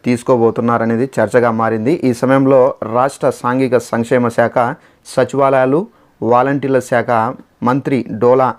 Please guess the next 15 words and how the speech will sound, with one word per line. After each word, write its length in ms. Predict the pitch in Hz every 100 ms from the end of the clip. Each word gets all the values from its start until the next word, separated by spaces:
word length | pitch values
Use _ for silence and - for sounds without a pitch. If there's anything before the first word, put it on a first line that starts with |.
| _ _ _ _ _ _ -
బాల 380 | 104 117 131 127 -
వీరాంజనేయ 580 | 117 123 120 120 117 117
స్వామి 480 | - 113 120 113 120 - _
స్పందించారు. 720 | - - 113 120 117 120 127
ప్రస్తుతం 520 | 196 135 131 151 160
పనిచేస్తున్నటువంటి 840 | 143 135 135 131 143 131 127 123
వాలంటీర్లను 640 | 127 113 117 123 120 120 120
కొనసాగిస్తామని 800 | 113 110 110 117 117 120 113 110
చెప్పేసి 220 | 107 117
వెల్లడించారు. 720 | 113 107 113 110 107 117 180 - - _ -
So, 160 | 131 123 -
ఇక్కడ 160 | 143
వైసీపీ 640 | 135 127 123 147 165 147 147
నేతలు 540 | 139 135 131 120 139 - _ _ 131
తమలో 400 | 131 135 131